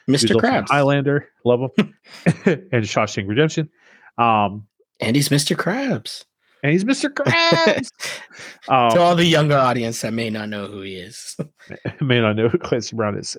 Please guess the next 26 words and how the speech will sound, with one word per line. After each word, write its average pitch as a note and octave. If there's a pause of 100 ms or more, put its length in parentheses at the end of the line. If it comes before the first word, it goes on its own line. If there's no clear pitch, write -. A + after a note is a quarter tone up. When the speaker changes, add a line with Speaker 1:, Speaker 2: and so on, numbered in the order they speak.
Speaker 1:
Basically, B2+ (380)
uh, G2
he's A2+
a G#2+
god G2+
among F#2+ (340)
the G2+
animated F#2+
world. F2+ (400)
Speaker 2:
Yeah, G2+
he's G2
Speaker 1:
Um, F#2
Speaker 2:
great. F2 (1120)
Speaker 1:
but, G#2 (680)
uh, G#2
Cecil G3
hires C3+
this A2+
demon A#2
detective, G2+ (640)
and G2+
basically A#2
he's G#2
like G2+
Hellboy. G2
So G#2